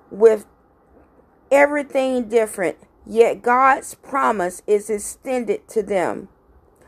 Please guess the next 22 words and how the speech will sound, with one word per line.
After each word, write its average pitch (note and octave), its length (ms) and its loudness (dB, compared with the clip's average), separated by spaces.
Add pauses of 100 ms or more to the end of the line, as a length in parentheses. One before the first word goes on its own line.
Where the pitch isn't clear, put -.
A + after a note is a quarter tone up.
(1000)
Did B3+ 260 2 (200)
they G#3+ 260 6
accept C4+ 520 -2
God's A#3+ 440 0
promises? C4+ 880 -6 (340)
Well, B3 320 4
let's G#3+ 280 0
see. A#2+ 420 -6 (1600)
The B3 140 6
first G4 480 0
woman G#3+ 580 0 (260)
was A3+ 300 2
the G#3 160 -4
first D4 580 -2
lady A3 560 0 (320)
and G3+ 200 0
the F#3+ 100 0
mother B3 580 0
of G3+ 260 -2
the - 120 2
human A3 520 -2
race. D3+ 540 0